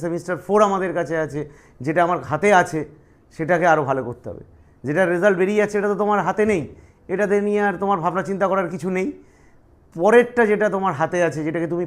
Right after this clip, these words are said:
পাল্টাতে পারো, যেখানে তুমি অনেক কিছু বদলে দিতে পারো, অনেক সমীকরণ, অনেক, অনেক কিছু তুমি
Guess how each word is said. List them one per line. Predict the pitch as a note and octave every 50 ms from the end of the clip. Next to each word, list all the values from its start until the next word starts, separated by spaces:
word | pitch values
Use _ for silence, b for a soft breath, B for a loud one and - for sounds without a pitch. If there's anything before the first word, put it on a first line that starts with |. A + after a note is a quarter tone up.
| F3 E3+
পাল্টাতে | D#3+ E3+ F3+ D#3+ F#3 E3+ F3+ D#3+
পারো, | D#3 C#3+ B2+ G2 - b b b b b b b b b b _ -
যেখানে | A#2 D#3 E3 F#3+ G3+ G3 E3+
তুমি | F#3+ F#3+ G3+ G3 D#3+ D#3+ F#3
অনেক | A3 A#3+ A#3 A3+ -
কিছু | A3+ - G3 A3 F3 F3+
বদলে | F3+ D#3 F#3 F3+ E3+
দিতে | E3 D3+ E3 C#3+
পারো, | C#3 B2 G#2+ - - - _ _ - D3
অনেক | F3 G3 F#3 - F3+
সমীকরণ, | F#3 F#3 F3 F3+ F#3 F3+ F3 E3+ E3+
অনেক, | F3 F3+ F3+ E3 E3
অনেক | F3+ F3+ E3 -
কিছু | F3+ C#3+ E3+ D3 D#3
তুমি | D#3+ E3